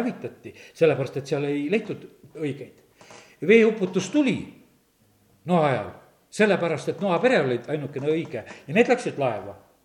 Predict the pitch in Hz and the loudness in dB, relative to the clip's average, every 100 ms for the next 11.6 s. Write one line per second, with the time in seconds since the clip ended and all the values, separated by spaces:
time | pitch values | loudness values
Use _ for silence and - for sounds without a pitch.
0 | _ _ _ - 143 156 143 180 240 240 | _ _ _ -6 -2 -2 -2 -2 -2 -2
1 | - - 98 - - - 185 185 185 254 | -8 -16 -18 -20 -8 2 4 4 4 2
2 | 214 160 - 160 143 220 220 143 139 147 | 2 -2 -4 -2 -2 0 0 -2 -4 -6
3 | 214 175 208 190 127 - 139 139 131 - | -6 -4 -6 -10 -12 -14 -12 -6 -8 -8
4 | - - - 165 185 135 156 196 196 143 | -20 -16 -4 -2 -2 -6 -2 0 0 -4
5 | 190 202 123 101 98 98 95 107 120 214 | -4 -4 -6 -8 -12 -12 -12 -10 -8 -10
6 | - - - - - 143 139 156 147 185 | -12 -16 -20 -20 -4 -2 -2 -2 -2 0
7 | 180 143 175 165 160 156 143 - - 143 | 0 -2 0 0 0 -4 -6 -8 -8 -2
8 | 208 202 185 202 180 151 139 160 196 - | 0 0 -2 -2 -2 -4 -4 -4 -4 -6
9 | 131 127 - - - 131 180 180 147 143 | -6 -6 -6 -14 -10 -2 0 0 -2 -2
10 | 139 135 143 135 - - - _ 135 123 | -4 -2 -2 -4 -6 -20 -20 _ -10 -2
11 | 170 170 - 240 196 | 0 0 -2 -2 -2